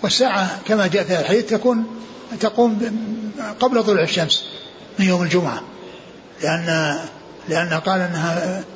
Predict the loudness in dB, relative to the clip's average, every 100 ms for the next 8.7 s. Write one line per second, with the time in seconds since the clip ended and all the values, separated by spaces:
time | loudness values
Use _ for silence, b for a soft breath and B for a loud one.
0 | -20 -10 -2 0 0 0 0 0 0 0
1 | 0 0 2 2 2 0 2 0 2 0
2 | -2 -16 -20 -20 -20 -2 0 0 0 0
3 | -2 -2 -4 -2 -2 0 -2 0 0 0
4 | 0 0 0 0 0 -4 -12 -20 -20 -20
5 | -20 -20 -12 -6 -4 -4 -4 -6 -10 -20
6 | -20 -8 0 2 4 2 2 0 2 2
7 | 0 0 0 0 -2 0 -2 -2 -4 -2
8 | -2 -2 0 2 2 2